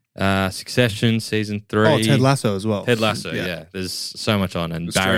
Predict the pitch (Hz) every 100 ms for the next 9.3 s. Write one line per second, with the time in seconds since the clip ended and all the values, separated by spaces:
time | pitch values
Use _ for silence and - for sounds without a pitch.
0 | 123 120 113 110 95 101 98 95 - 95
1 | - 78 - - 101 98 85 90 92 -
2 | - 110 - - 95 87 80 - 117 -
3 | 120 - - 90 90 90 85 90 80 87
4 | 85 80 - 87 80 - _ _ _ _
5 | - - - - 92 80 - - _ 90
6 | 92 - 90 85 87 80 90 95 120 -
7 | 117 98 95 95 87 - - 90 - 113
8 | 113 117 113 _ _ 104 107 - 104 101
9 | 101 98